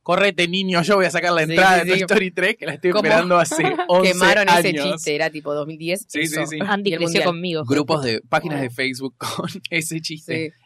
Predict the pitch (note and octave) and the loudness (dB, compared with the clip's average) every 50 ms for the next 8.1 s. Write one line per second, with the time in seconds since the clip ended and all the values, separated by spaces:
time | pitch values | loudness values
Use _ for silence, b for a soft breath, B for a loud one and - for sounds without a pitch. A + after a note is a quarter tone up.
0 | _ - D3+ D#3 D3+ C#3+ C#3 C3 C3+ B2+ B2+ B2 A#2+ D#3 D#3+ D#3 D#3 E3+ B3 C4+ | _ -6 -4 -4 -2 -2 -4 -4 -4 -6 -6 -4 -2 0 2 4 4 4 4 2
1 | D#4 C4+ G#3+ G#3 G3+ G#3 F#3+ A#3+ A#3+ B3+ - G3 - - A#3+ - D4 C4 F#3 G3 | 2 2 0 0 0 -2 -2 0 -2 0 -2 -2 -4 -4 -4 -2 -2 -2 -2 -2
2 | G3+ B3 B3 G#3 G3 F#3+ G3+ G3+ G#3 G3+ G3 F#3 F3+ F3 D#3+ D3+ C#3+ C3+ - D#3+ | -2 -2 -2 -2 -2 -2 -2 0 0 0 0 0 0 -2 -2 -4 -6 -6 -6 -4
3 | E3 F#3 F#3 G#3+ A3+ G#3+ F#3 D3 C3 A#2+ C3+ A#2+ A#2+ A#2 - - - A#2 G#2+ A#2 | -2 0 2 4 4 4 4 2 0 -2 -6 -10 -8 -8 -8 -8 -8 -6 -4 -2
4 | A#2+ A2+ G#2 G2 G2 G2 G2+ - G2+ G2+ G#2+ A#2+ D3 - - C3+ C3 B2+ C#3+ C#3 | -2 -2 -2 -2 -4 -8 -10 -12 -10 -10 -8 -10 -10 -8 -8 -6 -6 -4 -2 -2
5 | D3 D3+ - G3+ G#3+ A3 G#3 G#3 A3+ A#3+ A#3 - - A#3+ G3 C#3 C3 C#3+ F3 F3+ | -2 0 2 2 4 4 4 2 0 -4 -2 -2 0 0 2 2 4 6 6 6
6 | E3 E3 F3 E3 D#3+ - - - D#3+ E3+ F3 E3+ E3 - D#3 C#3 C3 C3+ D3 D#3+ | 6 4 4 2 2 0 2 2 2 2 2 0 -2 -4 -6 -6 -4 -4 -4 -4
7 | E3 D#3+ E3+ D3+ C3+ B2 - B2 A#2+ C3 - - E3+ E3 E3+ E3+ E3+ E3+ F#3 F#3+ | -2 0 0 0 0 -2 -4 -8 -8 -6 -2 0 0 0 0 0 -2 -2 0 -2
8 | G#3+ A3 | -2 -2